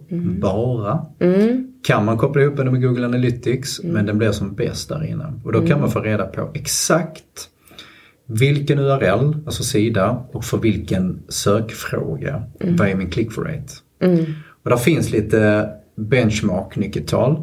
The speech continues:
Speaker 2: som man kan
Speaker 1: Mm.
Speaker 2: jämföra med.
Speaker 1: Mm.
Speaker 2: Man ska ta det med en nypa salt, men det går att jämföra då. Att ligga på fjärde plats eller sjätte eller sjunde eller tredje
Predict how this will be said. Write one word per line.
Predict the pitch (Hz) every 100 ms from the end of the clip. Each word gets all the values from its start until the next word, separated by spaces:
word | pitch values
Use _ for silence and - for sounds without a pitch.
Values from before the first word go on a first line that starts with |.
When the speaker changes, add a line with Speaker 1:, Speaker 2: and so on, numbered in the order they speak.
| -
Speaker 2:
som | -
man | 107
kan | - 180
Speaker 1:
Mm. | 196
Speaker 2:
jämföra | 220 226 151 -
med. | - 185 - - -
Speaker 1:
Mm. | 165 165 202 220 -
Speaker 2:
Man | 107 107
ska | 110
ta | 110 101
det | 95
med | 95 95
en |
nypa | 90 -
salt, | 127 147 - -
men | 123
det | 120
går | 110
att | 104
jämföra | 107 - 104 - 104 -
då. |
Att | - - -
ligga | 151 110 107
på | 107 107
fjärde | 110 107 104
plats | 117 98 -
eller | 101
sjätte | 98 101 92 - -
eller | 101
sjunde | 95 95 98
eller | 98 101
tredje | - 92